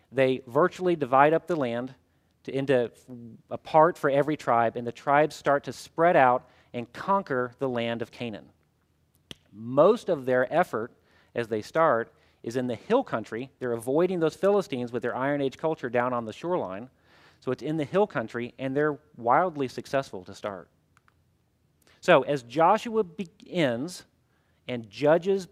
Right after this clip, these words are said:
begins, there's a lot going on. Joshua doesn't name a successor.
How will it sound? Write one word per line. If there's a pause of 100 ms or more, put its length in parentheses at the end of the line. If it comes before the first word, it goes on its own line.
(160)
begins, (420)
there's
a
lot
going
on. (1160)
Joshua
doesn't
name
a
successor.